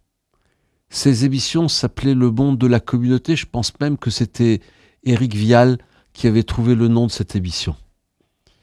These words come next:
Et le monde de la communauté, c'est en fait le monde associatif. Et j'avais fait la remarque à l'époque, euh, aux élus de l'époque que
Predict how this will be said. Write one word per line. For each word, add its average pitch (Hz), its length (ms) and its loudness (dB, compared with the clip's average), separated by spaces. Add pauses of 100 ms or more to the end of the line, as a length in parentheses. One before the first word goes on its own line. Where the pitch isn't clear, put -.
(300)
Et 123 120 2
le 139 100 6
monde 180 200 2
de 165 80 4
la 147 100 6
communauté, 139 520 2
c'est - 380 -2 (120)
en 113 80 -2
fait - 280 -4
le 117 60 0
monde 120 200 0
associatif. - 800 -6 (640)
Et 120 80 2
j'avais 131 180 4
fait 175 200 2
la 151 120 6
remarque 123 440 2
à 107 40 2
l'époque, 117 500 0 (480)
euh, 101 560 4
aux 110 160 4
élus 123 420 4 (520)
de 98 60 0
l'époque 135 480 0 (600)
que 120 380 6